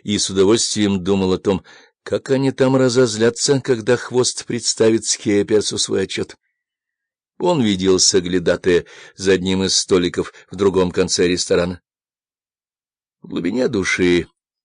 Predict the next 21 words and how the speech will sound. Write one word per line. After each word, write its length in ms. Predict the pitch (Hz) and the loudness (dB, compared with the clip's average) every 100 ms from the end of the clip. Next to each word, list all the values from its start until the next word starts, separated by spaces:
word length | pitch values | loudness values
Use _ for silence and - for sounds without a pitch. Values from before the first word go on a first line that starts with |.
| _ | _
Ян 280 | - 98 101 | 0 0 0
Клейн 300 | - 98 101 | 0 0 2
уже 240 | 98 135 | 0 0
решил, 360 | 98 87 98 90 | 0 -2 -2 -2
что 220 | - 95 | 0 0
Схеперсу 680 | - - 95 92 98 - 95 | 0 -2 0 2 0 0 -2
не 180 | 98 95 | -2 -2
жить 260 | 147 165 | -2 -4
в 80 | - | -4
юар, 460 | 123 87 85 80 _ _ _ _ _ _ _ | 0 2 2 0 _ _ _ _ _ _ _
который 380 | - 85 92 92 | -12 -4 0 0
через 340 | - 95 87 | -2 -4 -2
год-другой 640 | 98 113 98 101 95 110 101 | 2 2 2 0 4 4 4
восстановит 680 | 101 - - 101 107 98 - | 2 0 0 2 4 2 0
свои 260 | 92 87 | -2 -2
давние 480 | 82 101 98 92 87 | 0 0 0 -2 -4
принципы, 640 | 90 101 107 - 92 90 - - - | -2 -2 -2 -4 -4 -4 -8 -20 -18
некогда 640 | 78 90 107 95 95 95 92 | -6 -2 -2 -2 -2 0 2
созданные 580 | - 101 92 95 92 | 4 4 2 0 0
солидарными 640 | 90 90 85 104 98 90 82 | 2 0 0 0 0 -2 -2
бурами 500 | 80 120 117 98 | 0 2 2 0